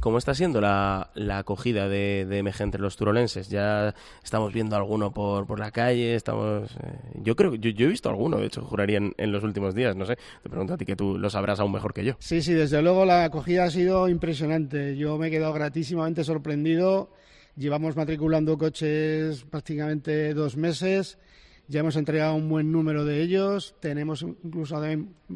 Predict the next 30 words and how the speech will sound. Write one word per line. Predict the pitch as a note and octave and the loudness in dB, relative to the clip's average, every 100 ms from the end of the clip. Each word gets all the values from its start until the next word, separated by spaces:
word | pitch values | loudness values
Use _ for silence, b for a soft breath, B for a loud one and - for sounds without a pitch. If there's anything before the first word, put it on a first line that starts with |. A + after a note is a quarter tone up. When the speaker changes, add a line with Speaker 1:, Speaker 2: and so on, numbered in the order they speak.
| - | -10
Speaker 2:
más | D#3+ D3+ D#3+ | -2 0 0
pedidos | - D#3 D#3+ D#3+ C#3+ | 0 2 2 2 0
todavía | D#3 D3+ D#3 D#3 | 0 0 2 0
que | D3 D3 D3 C#3+ b b b | 0 -2 -2 -6 b b b
falta | - D3 D3 | -2 0 0
que | D3 | 0
nos | C#3+ | -2
suministren | C#3 C#3+ D#3 - D3 | 0 0 0 -2 -2
para | D3 | -2
poder | D3 D3 D3 | -2 -2 -2
entregar, | C#3 D3 D3 E3+ G3 B B B B B B | -2 -2 2 2 0 B B B B B B
y | - E3 | -2 0
la | D#3 | 2
verdad | D3 D3 D#3 | 0 0 0
es | - | -2
que | E3+ | -2
la, | E3+ E3 E3 D#3+ | 2 2 0 -2
la | E3 E3 E3 F#3 F#3+ G3 G3 G3 D#3 | -4 -4 -6 -8 -10 -12 -10 -4 -4
recepción | - D3 E3+ | -2 -2 0
de | E3 | 2
los | E3+ | 0
clientes | - E3 F3+ E3 D#3+ D3+ C3 | 0 0 2 2 0 0 -2
y | C#3 | -6
cómo | C3+ D3+ D#3 | -4 -2 -2
acogen | D3+ C#3+ D#3 | -4 -2 -2
el | |
producto | D3 D3+ D#3+ - F3+ F3+ | -2 -2 -2 -2 2 4
es, | D#3+ E3 F3 F3+ F#3 D3+ | 4 2 2 0 -2 -6
es | D#3+ E3+ F3+ D#3+ | -10 -10 -8 -6
impresionante. | D#3 D#3 E3 D#3 D#3 D3 | -4 -2 -2 -2 -2 -2